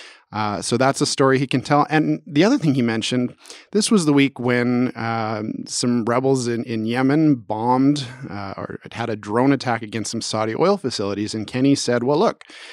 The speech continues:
uh, the Middle East is really unstable. And this is another example of showing how the risk there has really been undervalued by the markets."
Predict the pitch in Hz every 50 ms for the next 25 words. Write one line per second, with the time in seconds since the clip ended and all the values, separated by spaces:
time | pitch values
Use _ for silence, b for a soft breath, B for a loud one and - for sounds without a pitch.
0 | B B B B B B _ - 120 120 120 120 120 117 110 110 110 123 123 131
1 | 147 175 185 151 151 160 139 - 139 120 107 104 117 120 120 120 120 120 120 123
2 | - 123 127 123 117 - 165 185 196 151 113 101 107 98 104 113 113 - - 117
3 | 107 120 117 113 110 110 110 113 110 101 95 107 107 110 117 110 - 107 101 104
4 | - - - 117 113 113 110 110 107 - - 123 117 113 113 107 104 123 180 214
5 | - - - - 110 117 107 104 104 104 113 101 101 107 113 107 107 110 92 110
6 | 104 104 - 104 107 107 107 104 101 101 107 127 139 135 120 104 101 101 98 95
7 | 95 98 110 131 160 170 - - 67 - - -